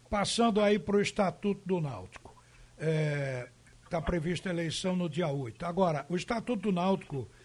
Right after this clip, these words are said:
ele reza que tem que se utilizar quarenta por cento no elenco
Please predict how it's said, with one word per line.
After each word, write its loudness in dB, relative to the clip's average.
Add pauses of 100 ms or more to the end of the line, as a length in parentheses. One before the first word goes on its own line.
(240)
ele 2
reza 2
que 2 (480)
tem 2
que -6
se -2
utilizar 0
quarenta 2
por -6
cento -4
no 4
elenco 0